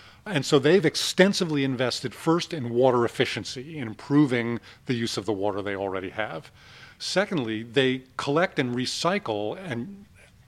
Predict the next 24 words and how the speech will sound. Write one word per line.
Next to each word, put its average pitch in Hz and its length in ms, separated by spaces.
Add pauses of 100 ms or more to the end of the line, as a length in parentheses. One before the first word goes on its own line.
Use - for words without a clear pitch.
(260)
all 180 320
of 131 80
their 123 140
wastewater. 123 720
They 123 140
treat 202 360
their 135 140
wastewater 110 680 (360)
to 135 160
a - 20
very 151 400
high 107 200
standard, 143 760 (380)
and 131 160
they 139 120
reuse 165 420
it. 104 140 (720)
And 143 180
third, 180 360
they've 139 180
invested 127 420
extensively 113 640
in 120 100
desalination. 123 840